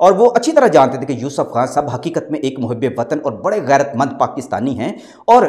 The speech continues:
उनके होते हुए पाकिस्तान की फिल्म इंडस्ट्री का हम दिफा कर सकते हैं इंडियन कल्चर के खिलाफ। ये एक नंगी तलवार की तरह हैं, इन्हें हम कभी भी इस्तेमाल इस हवाले से कर सकते हैं कि वो इंडिया को ललकारते हैं। तो ये बड़ी अहम बात होगी, लेकिन अगर हमने उन्हें गिरफ्तार कर लिया तो ये बहुत बुरी बात होगी। लिहाजा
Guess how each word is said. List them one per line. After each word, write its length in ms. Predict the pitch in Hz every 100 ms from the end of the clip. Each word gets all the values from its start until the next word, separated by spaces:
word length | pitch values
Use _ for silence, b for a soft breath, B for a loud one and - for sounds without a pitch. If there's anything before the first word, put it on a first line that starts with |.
| -
उनके 260 | 262 311 302
होते 240 | 185 -
हुए 140 | 156 147 -
पाकिस्तान 500 | 123 156 - 127 147
की 60 |
फिल्म 180 | - 147
इंडस्ट्री 340 | 151 120 120 156
का 100 | 135
हम 140 | 127
दिफा 260 | 117 - 208
कर 120 | 208 127
सकते 260 | 127 -
हैं 140 | 131 156
इंडियन 260 | 120 147 135
कल्चर 280 | 123 -
के 120 | - 147
खिलाफ। 540 | 107 139 147 - - 220
ये 100 | 214
एक 160 | 240 185
नंगी 280 | 160 185 185
तलवार 340 | 135 117 147
की 100 | -
तरह 180 | 120 120
हैं, 300 | 135 233 - -
इन्हें 240 | 170 214
हम 160 | 202 190
कभी 220 | 180 202
भी 100 | 180
इस्तेमाल 400 | 160 - 165 196 -
इस 120 | 254
हवाले 260 | 240 160 160
से 100 | -
कर 140 | 131
सकते 240 | 127 120
हैं 100 | 151
कि 80 | -
वो 140 | 185 131
इंडिया 240 | 113 110
को 100 | 120
ललकारते 520 | 120 113 110 143 -
हैं। 220 | 107 147 B B
तो 80 | 247
ये 100 | 214
बड़ी 180 | 226 -
अहम 280 | - 190 214
बात 260 | 139 156 135
होगी, 260 | 151 147 B B 117
लेकिन 220 | 147 165
अगर 180 | 143 165
हमने 180 | 160 165
उन्हें 160 | 165
गिरफ्तार 360 | 151 - 151 180
कर 160 | 180 170
लिया 100 | 202
तो 80 | 175
ये 80 | 143
बहुत 260 | 165 165
बुरी 140 | 127 127
बात 240 | 117 113
होगी। 280 | 107 117 120 B -
लिहाजा 440 | 165 262 240 -